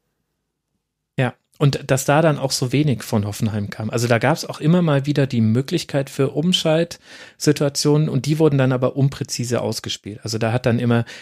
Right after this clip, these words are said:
gar nicht immer der letzte Pass gefehlt. Das ist, war häufig schon ein Hoffenheimer Problem.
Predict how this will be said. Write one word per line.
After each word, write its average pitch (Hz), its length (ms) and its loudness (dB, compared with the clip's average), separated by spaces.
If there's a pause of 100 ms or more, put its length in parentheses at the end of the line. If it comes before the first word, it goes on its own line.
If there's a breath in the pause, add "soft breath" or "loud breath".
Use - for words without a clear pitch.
(120 loud breath)
gar 123 120 4
nicht 156 140 2
immer 147 140 2
der 120 100 4
letzte 131 340 0
Pass - 280 0
gefehlt. 175 500 -2
Das 117 160 -2
ist, 131 240 -6
war 110 160 2
häufig 156 320 2
schon 156 300 0
ein 147 80 -2
Hoffenheimer 151 500 2
Problem. 139 400 -2